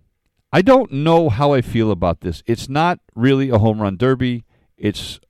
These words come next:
kinda baseball. Uh, it's gonna be a, uh,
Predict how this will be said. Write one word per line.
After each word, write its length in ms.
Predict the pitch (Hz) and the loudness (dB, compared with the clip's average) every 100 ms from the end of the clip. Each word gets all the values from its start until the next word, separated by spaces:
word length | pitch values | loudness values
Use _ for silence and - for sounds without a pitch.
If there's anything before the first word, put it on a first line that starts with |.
| _ | _
kinda 380 | - 131 170 180 | 0 0 2 2
baseball. 720 | 170 165 - 160 156 156 151 _ _ _ _ _ | 2 0 0 0 0 -2 -6 _ _ _ _ _
Uh, 260 | - 104 104 | 0 2 2
it's 180 | 107 - | 0 -4
gonna 240 | - 175 | -4 -2
be 360 | 160 151 147 139 | 0 0 0 0
a, 380 | - 110 107 104 | -2 0 0 -2
uh, 500 | 98 90 71 58 50 | -2 -2 -4 -8 -12